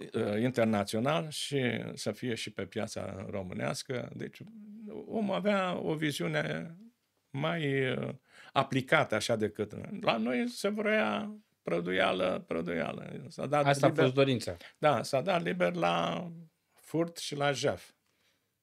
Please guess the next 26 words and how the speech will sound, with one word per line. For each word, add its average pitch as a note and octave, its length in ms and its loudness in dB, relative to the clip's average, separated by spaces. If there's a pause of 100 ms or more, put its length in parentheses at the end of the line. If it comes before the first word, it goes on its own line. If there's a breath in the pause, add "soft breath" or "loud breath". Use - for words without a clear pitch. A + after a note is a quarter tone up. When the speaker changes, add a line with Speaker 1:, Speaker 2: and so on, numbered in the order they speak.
(1040 soft breath)
Speaker 1:
A - 140 4
plecat G3 400 6
omul F#3 420 4
cu E3+ 160 -4
coada D#3 260 4
între C#3 220 2
picioare, D#3 840 0 (1000)
dar, D4+ 260 2
uh, G#3+ 640 0
a A3 60 4
mers, G3 380 4
i-am E3 360 -2
mai E3+ 300 0
aranjat E3 520 0
noi D3+ 200 2
la B2+ 220 2
diverse C#3 400 0
unități, C3+ 640 -2
la, B2+ 380 -2
uh, A#2+ 60 0 (320)
universități B2 720 2
să-l A2 140 -2
facă C3+ 340 -2
doctor A2 540 -2
honoris A2 540 -2
causa. C#3+ 500 0